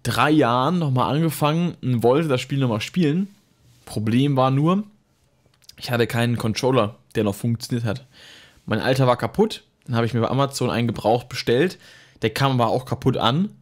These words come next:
ähm, dass da ein paar Tasten nicht mehr richtig funktionieren wollten, weil der wohl auch unterwegs, äh, ein bisschen durchgeshakt wurde.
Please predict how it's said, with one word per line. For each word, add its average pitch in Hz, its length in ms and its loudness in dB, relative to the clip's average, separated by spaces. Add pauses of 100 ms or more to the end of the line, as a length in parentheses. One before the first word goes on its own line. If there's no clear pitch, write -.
(540)
ähm, 120 400 2
dass 113 120 -2
da 127 100 0
ein 113 160 -2
paar 110 360 0
Tasten - 400 -6
nicht 127 140 0
mehr 120 120 -2
richtig 131 240 -4
funktionieren 131 600 -2
wollten, 156 380 0
weil 131 120 2
der 120 120 0
wohl 120 200 2
auch 117 180 -4
unterwegs, 120 580 -2
äh, 113 240 2 (680)
ein 113 60 -4
bisschen 117 480 0
durchgeshakt 131 720 0
wurde. 151 320 2